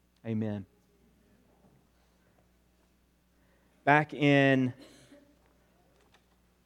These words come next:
twenty, uh, two thousand two, a website was founded called Ashley Madison.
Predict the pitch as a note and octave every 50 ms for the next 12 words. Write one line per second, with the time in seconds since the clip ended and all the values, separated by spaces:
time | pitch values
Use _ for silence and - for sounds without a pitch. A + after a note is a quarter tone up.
0 | _ - - F3 F3 F3 D#3+ C3 - - - D#3+ - C#3 C#3 C3 C3 C3 - F3+
1 | F3+ F#3+ F3+ E3 D#3 C#3+ B2+ C3+ B2+ B2 - F3+ D#3+ C#3+ C3 B2+ B2+ C3 B2+ -
2 | - _ _ _ _ _ _ _ _ _ _ _ _ _ _ _ _ _ _ _
3 | _ _ _ _ _ _ _ _ _ _ _ _ _ _ _ _ _ _ _ _
4 | _ _ - C3+ C3 B2+ B2+ C#3+ D#3 E3+ D3+ - - D#3+ D3+ D3 D3 C#3+ A2+ G2+
5 | C#3 C#3 C3+ C3+ C3+ C3+ C3 C3 A#2+ - - - - - _ _ _ _ _ _
6 | _ _ _ _ _ _ _ - - D3+ D3+ D#3 D3+ D3 C#3 C3+ B2+ B2+ B2+ C3
7 | B2 - _ _ _ _ _ _ _ _ _ _ - C#3 C3+ C3 B2+ C3+ D3+ D3
8 | - - D3+ C3+ C3+ C3+ C#3 C#3 B2+ A#2 - - A#2 G#2+ G#2+